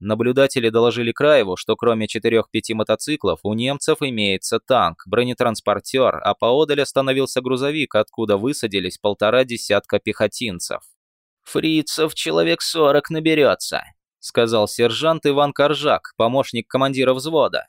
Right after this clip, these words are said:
рослый боец в туго перетянутой телогрейке. "А танк на бугор загнали, башни по сторонам крутят. Миномётов не заметил?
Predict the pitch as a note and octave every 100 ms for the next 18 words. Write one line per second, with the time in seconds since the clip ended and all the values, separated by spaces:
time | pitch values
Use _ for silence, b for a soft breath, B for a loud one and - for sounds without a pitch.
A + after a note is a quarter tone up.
0 | G2+ A2 C#3 D#3+ D#3 D3+ C3+ C3 C#3 -
1 | - A#2+ A#2 A#2 A2+ A2 A#2 A2 G2+ G#2+
2 | - A2+ A#2 B2 G2+ E2+ - - _ _
3 | _ _ _ - A2+ A#2+ A#2 _ - E3+
4 | E3+ D#3+ E3 G#3 G3+ C3 G#2 A2+ A2+ G2
5 | D2 - - - G2 - G#2 F2+ G#2+ -
6 | A#2+ A#2+ F#2 F2 A#2+ A2+ - - - _
7 | _ _ _ _ G#2 A2 A#2+ B2+ C#3+ B2+
8 | - A#2 G#2+ A2 A2 C3 F3+ F#3 F#2+